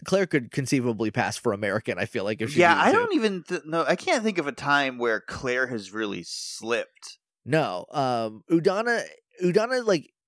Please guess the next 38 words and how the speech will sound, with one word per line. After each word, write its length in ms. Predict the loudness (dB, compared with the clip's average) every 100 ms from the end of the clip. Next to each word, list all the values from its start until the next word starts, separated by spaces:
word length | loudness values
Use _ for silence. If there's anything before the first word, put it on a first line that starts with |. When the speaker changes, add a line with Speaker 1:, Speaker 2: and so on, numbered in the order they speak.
| _ _ -8
Speaker 1:
doesn't 320 | 2 2 2 -2
sound 520 | 0 2 2 2 2
like 160 | 0
she's 180 | 0 0
hiding 300 | 2 2 2
her 100 | 0
accent, 320 | 0 2 0
but 140 | 2 0
looks 420 | 4 2 2 -4
like 160 | -4 -4
she 240 | -6 -6
is. 100 | -4
Like, 120 | -2
the 80 | 0
way 180 | 2 2
she 160 | 0
moves 240 | 2 0 2
her 80 | 2
Speaker 2:
<laughs> 0 |
Speaker 1:
mouth 300 | 2 2 0
is 120 | 0
her 120 | 0
being 220 | 0 -2
like, 140 | -4 -4
"I 80 | -8
need 200 | -8 -10
to 80 | -8
not 340 | -4 -2 -2 -6 _ _ _ _
let 200 | -2 -2
it 100 | 0
go 220 | -2 0 0
the 100 | 0
way 220 | 0 0
it, 180 | -6 -10
it, 140 | -10 -10 -8
it 60 | -6
usually 500 | -2 -2 -2 -2 -2
does." 460 | 0 -2 -4 -10